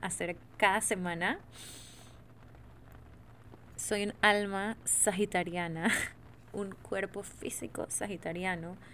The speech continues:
así que esto <laughs> puede que alguna semana cambie. No soy como la persona más estructurada y me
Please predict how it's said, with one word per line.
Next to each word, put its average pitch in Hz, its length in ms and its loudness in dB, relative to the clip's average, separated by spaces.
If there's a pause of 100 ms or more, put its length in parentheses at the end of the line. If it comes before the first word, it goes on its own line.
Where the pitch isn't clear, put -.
(300)
así 190 220 2
que - 160 2
esto 220 280 4
<laughs> - 120 -8
puede 262 160 6
que - 180 6
alguna 277 560 6
semana 269 600 2
cambie. 226 760 0 (600)
No 208 600 0
soy 190 380 -4 (200)
como 190 200 -4
la 175 80 -2
persona 170 320 -8
más 190 120 -4
estructurada 170 920 -6
y 190 100 -8
me 170 180 -6